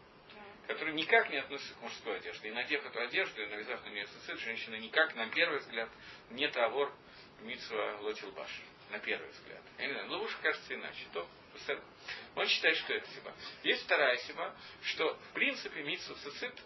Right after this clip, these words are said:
Speaker 2: она написана в Торе сразу же после другой мицвы. Ш-, запрет килаем, шатнеза.
Speaker 1: Мгм.
Speaker 2: Запрет на надевание льна и шерсти вместе.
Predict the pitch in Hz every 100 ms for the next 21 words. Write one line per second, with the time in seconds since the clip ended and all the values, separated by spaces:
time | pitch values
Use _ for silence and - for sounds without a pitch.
0 | - 135 190 175 - - 147 - 196 165
1 | - 151 175 170 156 143 135 131 117 113
2 | 101 95 107 - - - - - - -
3 | - - 147 202 214 - 147 113 82 -
4 | - - 110 - 220 208 - - - 131
5 | 185 208 165 143 139 165 156 127 131 143
6 | 117 - 120 - - 82 76 -